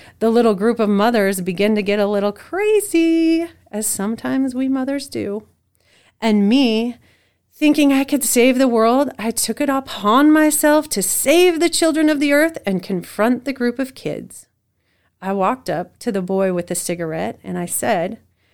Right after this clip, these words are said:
"You're not really gonna light that cigarette, are you?" You can imagine I didn't get a very good response, and we got in a little bit of a confrontation. In fact, later my son said, "Mom, I thought you were gonna have a fight at the skate park."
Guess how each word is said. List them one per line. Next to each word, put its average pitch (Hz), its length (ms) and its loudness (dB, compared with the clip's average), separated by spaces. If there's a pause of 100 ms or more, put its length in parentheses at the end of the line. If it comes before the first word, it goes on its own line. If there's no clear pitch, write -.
(220)
"You're 381 80 -4
not 403 200 0
really 220 280 2
gonna 190 180 0
light 160 400 -2
that - 240 -6
cigarette, 175 520 -6
are 170 200 -2
you?" 180 320 -6 (1120)
You 294 100 0
can 302 160 4
imagine 220 760 2
I 226 80 0
didn't 262 260 2
get 214 140 0
a 202 60 2
very 190 260 2
good 180 180 -4
response, 170 760 -4
and 202 160 -4
we 202 100 -2
got 233 320 0
in 208 120 -2
a 202 80 -2
little 277 260 0
bit 233 180 0
of 214 120 -2
a 226 40 -2
confrontation. 196 1080 -6 (380)
In 196 100 -8
fact, 208 220 0
later 196 420 0
my 175 160 -2
son 185 260 -2
said, 175 280 -4 (280)
"Mom, 311 540 4
I 349 220 2
thought 311 360 0
you 349 220 4
were 320 120 4
gonna 311 260 6
have 320 240 4
a 339 80 2
fight 359 480 4
at 320 100 2
the 370 100 -4
skate 403 460 0
park." - 560 0